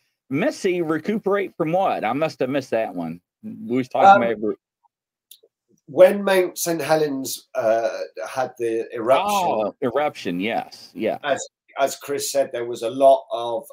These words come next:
Speaker 2: um, Bigfoot. There was a, a story about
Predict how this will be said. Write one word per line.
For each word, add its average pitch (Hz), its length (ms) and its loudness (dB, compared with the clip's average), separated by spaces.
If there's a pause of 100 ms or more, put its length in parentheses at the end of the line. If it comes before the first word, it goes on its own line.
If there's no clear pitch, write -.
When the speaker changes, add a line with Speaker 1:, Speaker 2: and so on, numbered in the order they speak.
Speaker 2:
um, 110 1120 -6 (100)
Bigfoot. 117 480 -8 (880)
There 139 220 -2
was 127 160 -6
a, 139 80 -2
a 127 120 -2
story 151 500 -2
about 131 340 0